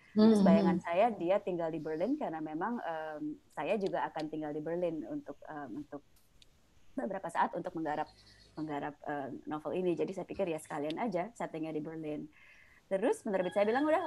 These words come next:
Speaker 1: oke, fine," gitu. Terus coba tulis sinopsisnya, saya tulis. Eh, dalam waktu sesingkat-singkatnya kemudian bilang, "Oke, kayaknya bagus, eh, tapi tolong, eh, deadline-nya diperhatikan karena harus cepat diterjemahkan." Dan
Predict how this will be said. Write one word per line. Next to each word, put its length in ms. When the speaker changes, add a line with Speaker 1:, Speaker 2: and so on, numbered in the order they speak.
Speaker 1:
oke, 160
fine," 320
gitu. 240
Terus 240
coba 240
tulis 240
sinopsisnya, 560
saya 160
tulis. 480
Eh, 320
dalam 240
waktu 180
sesingkat-singkatnya 840
kemudian 260
bilang, 240
"Oke, 240
kayaknya 320
bagus, 480
eh, 400
tapi 240
tolong, 560
eh, 340
deadline-nya 640
diperhatikan 640
karena 180
harus 300
cepat 320
diterjemahkan." 640
Dan 240